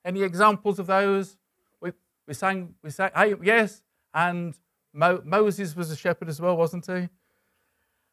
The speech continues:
And, uh, and David, David was a shepherd, yes. And, and doctors. Luke, yes, who wrote Luke and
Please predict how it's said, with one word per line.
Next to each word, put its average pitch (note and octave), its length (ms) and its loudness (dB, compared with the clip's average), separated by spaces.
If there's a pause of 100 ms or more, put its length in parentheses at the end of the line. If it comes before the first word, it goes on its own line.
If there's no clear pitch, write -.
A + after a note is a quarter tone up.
(300)
And, D#3+ 220 0
uh, F#3 120 4
and G#3 240 4
David, F3 560 2 (200)
David D#3 280 -6
was D#3 100 -8
a C#3+ 40 -8
shepherd, E3+ 200 -8
yes. F3+ 340 -4 (1040)
And, F#3+ 300 2
and G#3 240 6
doctors. F#3+ 720 2 (1040)
Luke, G#3+ 440 8
yes, G3 540 2 (280)
who F3 120 -2
wrote G3 460 4 (840)
Luke G3 480 4
and F#3+ 560 2